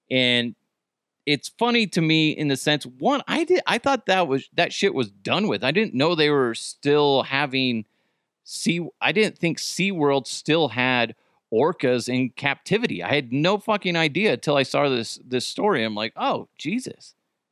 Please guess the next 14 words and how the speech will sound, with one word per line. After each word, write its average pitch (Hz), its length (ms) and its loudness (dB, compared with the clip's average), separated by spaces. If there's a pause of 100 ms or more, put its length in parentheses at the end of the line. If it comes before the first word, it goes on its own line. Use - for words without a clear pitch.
(500)
So 196 360 0 (360)
one 247 220 0
of 269 80 0
the 220 100 2
stories 156 480 0
that 139 160 0 (240)
came 135 320 0
up 87 280 -6 (320)
was 131 720 2 (200)
there 151 140 0
was 160 200 0
a, 127 220 2 (180)
an 123 140 0
attack 135 680 -2